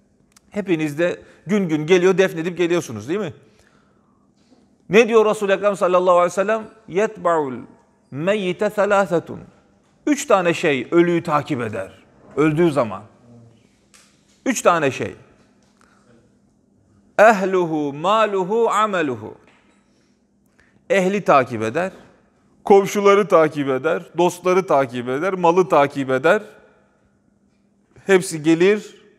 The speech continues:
kabre kadar. Defin olunduktan sonra ne kalır geriye? "Ameluhu." Bir tek ameli kalır. Ne ehil kalır orada, ne mal kalır, hiçbir şey. Hepsi terk edip giderler.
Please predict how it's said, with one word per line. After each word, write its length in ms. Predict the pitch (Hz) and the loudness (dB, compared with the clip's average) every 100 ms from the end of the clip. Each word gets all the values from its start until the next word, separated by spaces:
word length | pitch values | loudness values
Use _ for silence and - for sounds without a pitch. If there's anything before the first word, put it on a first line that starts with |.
| _ | _
kabre 360 | - 135 131 143 | -2 0 2 0
kadar. 380 | 131 113 135 180 - _ _ _ _ _ _ _ - | 0 -2 -2 -4 -10 _ _ _ _ _ _ _ -2
Defin 340 | 135 180 208 | 2 2 2
olunduktan 600 | 202 202 208 208 - 220 | 0 2 0 0 2 0
sonra 540 | 208 208 202 226 247 - - _ | 2 -2 0 0 0 -8 -20 _
ne 160 | 160 214 | -4 -2
kalır 280 | - 190 185 | 0 0 0
geriye? 540 | 175 175 202 233 123 - - | -2 -2 -2 -4 -10 -20 -8
"Ameluhu." 560 | 156 180 131 101 85 98 98 _ _ _ _ _ _ | -4 -4 -4 -8 -12 -20 -20 _ _ _ _ _ _
Bir 80 | 196 | -8
tek 140 | 185 | -2
ameli 280 | 170 165 165 | 0 0 0
kalır. 240 | 151 98 - - _ _ _ _ _ _ _ - | -2 -6 -8 -20 _ _ _ _ _ _ _ -6
Ne 100 | 147 | -2
ehil 380 | 160 165 170 165 | 2 2 2 0
kalır 260 | 156 165 | 0 2
orada, 280 | 165 151 151 | 2 2 0
ne 120 | 147 | -2
mal 240 | 160 165 165 | 0 2 2
kalır, 280 | 170 160 | 0 0
hiçbir 220 | 170 190 131 | -2 -4 -8
şey. 260 | 120 92 - - _ _ | -10 -10 -16 -20 _ _
Hepsi 340 | 220 220 - | 2 2 0
terk 240 | 175 180 151 | -2 -2 -2
edip 160 | 170 | -4
giderler. 420 | 170 160 123 101 | -4 -2 -2 -6